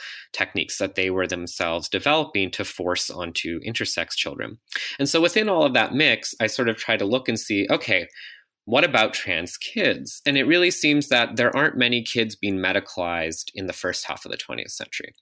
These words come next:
And that's not surprising. You know, the, the techniques, medical techniques were relatively new. There aren't that many trans people seeking them out in general. And you really had to be in the know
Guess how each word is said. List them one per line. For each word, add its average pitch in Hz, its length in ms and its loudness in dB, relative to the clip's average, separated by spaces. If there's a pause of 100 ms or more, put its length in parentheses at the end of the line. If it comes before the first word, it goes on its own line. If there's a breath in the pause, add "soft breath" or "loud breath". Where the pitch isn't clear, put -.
(400 loud breath)
And 226 100 2
that's - 160 2
not 156 140 2
surprising. 92 800 -4 (220)
You 113 100 0
know, 85 220 -2
the, 95 220 0
the 98 180 -2
techniques, - 680 -4
medical 110 580 2 (300 loud breath)
techniques 110 400 -2
were 113 100 2
relatively 101 640 0
new. 95 480 2
There 95 120 0
aren't 104 160 -2
that - 180 -2
many 101 220 0
trans 92 360 -2
people 101 280 -6
seeking 101 320 -4
them 95 180 -2
out 90 180 -2
in 107 200 -2
general. 90 440 0
And 101 120 0
you 113 120 2
really 131 360 4
had 101 300 -2
to 104 100 -6
be 95 260 0
in 92 140 -4
the 85 80 -6
know 85 560 -6